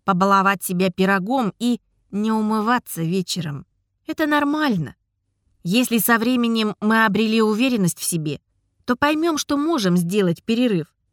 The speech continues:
а привычный ритуал никуда не денется. При желании к нему всегда можно вернуться.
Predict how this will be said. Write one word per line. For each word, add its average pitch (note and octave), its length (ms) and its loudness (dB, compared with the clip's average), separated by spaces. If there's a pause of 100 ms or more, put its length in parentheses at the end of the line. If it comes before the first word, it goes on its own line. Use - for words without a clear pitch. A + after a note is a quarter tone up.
(120)
а F#3+ 100 -2
привычный A3+ 600 2
ритуал A#3 560 0
никуда A3 580 0
не G#3+ 140 -4
денется. F3 580 -4 (320)
При F4+ 180 2
желании G#3 520 2
к - 80 -8
нему A#3+ 260 2
всегда G3 400 0
можно A#3 340 0
вернуться. D4 540 -4